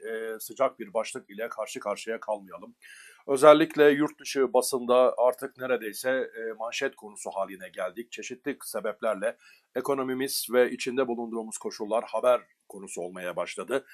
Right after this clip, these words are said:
Ve, e, Moody's, e, kredi derecelendirme kuruluşu bugün, e, gündeme son derece, e,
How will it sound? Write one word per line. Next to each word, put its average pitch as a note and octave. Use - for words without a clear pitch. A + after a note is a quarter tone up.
Ve, C3+
e, A#2+
Moody's, B2+
e, A2+
kredi A#2+
derecelendirme A2+
kuruluşu G2
bugün, C3+
e, A2+
gündeme A#2+
son C3+
derece, G#2+
e, A#2